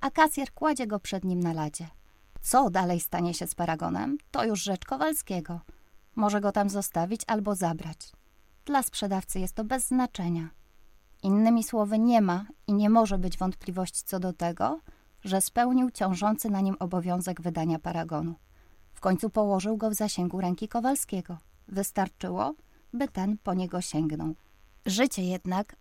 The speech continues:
a właściwie nawet nie życie, tylko sprzedaż, nie zawsze jest taka prosta. Zwłaszcza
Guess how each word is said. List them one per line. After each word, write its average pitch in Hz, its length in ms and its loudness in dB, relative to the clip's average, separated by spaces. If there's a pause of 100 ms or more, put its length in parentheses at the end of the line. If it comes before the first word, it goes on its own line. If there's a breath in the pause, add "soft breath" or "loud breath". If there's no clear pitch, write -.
a 185 100 4
właściwie 208 500 2
nawet 220 340 6
nie 208 160 4
życie, 208 320 -2
tylko 190 300 0
sprzedaż, 180 640 -4 (140)
nie 285 160 0
zawsze 196 340 2
jest 165 140 -4
taka 165 240 -4
prosta. - 480 -8 (460)
Zwłaszcza 196 720 0